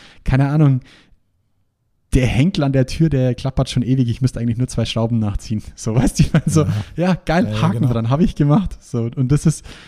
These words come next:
Speaker 1: das ist so der Spirit, den dieser Get Your Shit Done oder Mach deine Scheiße Tag, äh, haben sollte. Und ja, u-, unsere Kolleginnen haben's gefeiert.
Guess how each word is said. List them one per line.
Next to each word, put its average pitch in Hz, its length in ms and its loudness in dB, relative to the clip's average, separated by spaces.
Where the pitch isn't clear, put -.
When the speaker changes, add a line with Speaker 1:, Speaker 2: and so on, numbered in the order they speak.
Speaker 1:
das 143 160 2
ist 175 100 0
so 135 80 2
der 120 140 0
Spirit, 139 500 0
den 120 140 -2
dieser 117 260 -2
Get 113 240 -8
Your 123 60 -4
Shit - 260 -8
Done 117 160 -2
oder 113 140 -2
Mach 113 180 -2
deine 113 220 -4
Scheiße 117 380 -6
Tag, 110 300 -6
äh, 110 320 -6
haben 110 460 -4
sollte. 131 540 -2
Und 110 400 -2
ja, 120 180 0
u-, 123 80 -2
unsere 120 260 -4
Kolleginnen 143 520 -2
haben's 131 200 -4
gefeiert. 131 560 -6